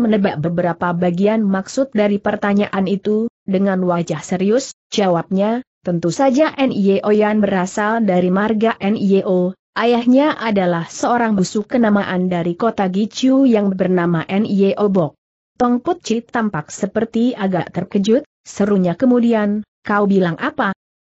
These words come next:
Ayahnya adalah, adalah, ayahnya adalah Heng Kuku, dia adalah seorang busu kenamaan dari kota Gichu yang bernama En Yeo Bok," ulang Kisi Kiat sekait lagi.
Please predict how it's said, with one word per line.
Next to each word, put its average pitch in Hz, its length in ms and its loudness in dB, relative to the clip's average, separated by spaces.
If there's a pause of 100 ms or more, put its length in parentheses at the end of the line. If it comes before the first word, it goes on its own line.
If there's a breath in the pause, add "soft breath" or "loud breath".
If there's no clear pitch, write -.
(140)
Ayahnya 240 560 2
adalah, 233 480 0 (160)
adalah, 180 480 -2 (480)
ayahnya 240 640 2
adalah 196 320 0
Heng 214 240 0
Kuku, 233 480 0 (120)
dia 247 460 2
adalah 196 500 0
seorang 233 480 0
busu 208 300 -2
kenamaan 196 640 0
dari 175 260 -2
kota 220 300 0
Gichu 240 560 0
yang 208 320 2
bernama 175 560 0
En 196 160 0
Yeo 196 480 0
Bok," 233 160 -4
ulang 254 400 2
Kisi 277 480 -2
Kiat 170 320 -4
sekait 220 560 -2
lagi. 156 400 -4